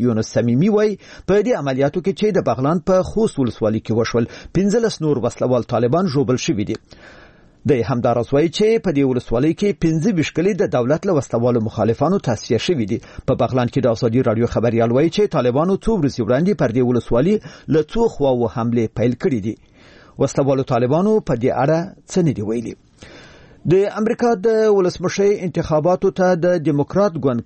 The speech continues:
کاندید جو بایدن خپلې ټاکنیزې منډې، منډې ترلې له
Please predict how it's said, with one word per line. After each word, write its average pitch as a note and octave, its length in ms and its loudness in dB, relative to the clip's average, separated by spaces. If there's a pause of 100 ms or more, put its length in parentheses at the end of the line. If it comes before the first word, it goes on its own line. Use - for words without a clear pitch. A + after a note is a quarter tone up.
کاندید C#3+ 460 0
جو A3 80 4 (100)
بایدن F3+ 340 0 (120)
خپلې E3 480 0
ټاکنیزې D#3+ 580 0
منډې، B2 280 0 (600)
منډې C#3 260 2 (120)
ترلې G#3+ 340 2 (440)
له G3 180 2